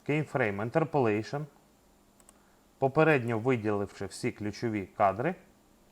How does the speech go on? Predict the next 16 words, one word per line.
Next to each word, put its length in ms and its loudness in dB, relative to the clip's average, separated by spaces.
правою 380 8
кнопкою 580 0
переходимо 640 0
до 120 -2
параметру 760 2
Keyframe 600 -4
Interpolation. 600 -4
Потрібно 520 0
нам 280 -4
Temporal 600 2
Interpolation 720 0
і 220 0
змінимо, 760 0
наприклад, 540 -2
на 160 2
Bezier. 500 -2